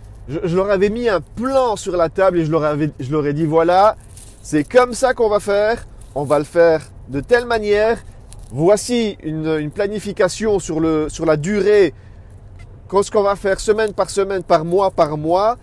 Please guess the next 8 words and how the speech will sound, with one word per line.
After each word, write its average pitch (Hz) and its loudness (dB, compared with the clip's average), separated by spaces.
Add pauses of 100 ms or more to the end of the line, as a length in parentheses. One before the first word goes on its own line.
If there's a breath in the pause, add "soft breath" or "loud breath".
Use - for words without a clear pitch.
(240 loud breath)
Où 139 4
est-ce 240 4
qu'on 226 0
va 214 4
arriver 190 2 (140)
dans 147 0
six 226 -6
mois ? » 208 0